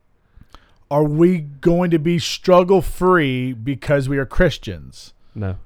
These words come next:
Speaker 1: No. I would add another one to this.
Speaker 2: Okay.
Speaker 1: That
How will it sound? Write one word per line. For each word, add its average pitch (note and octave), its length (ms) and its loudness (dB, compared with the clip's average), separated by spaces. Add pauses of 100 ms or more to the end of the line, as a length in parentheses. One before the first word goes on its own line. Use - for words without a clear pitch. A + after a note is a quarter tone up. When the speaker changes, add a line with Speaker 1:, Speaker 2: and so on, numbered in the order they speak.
(160)
Speaker 1:
No. B2 480 -2 (800)
I C3 140 2
would F3+ 160 4
add F3 160 2
another D#3 420 2
one A2 180 -2
to G2+ 100 -4
this. E2 360 -12
Speaker 2:
Okay. B2+ 280 -8 (760)
Speaker 1:
That B2 300 -2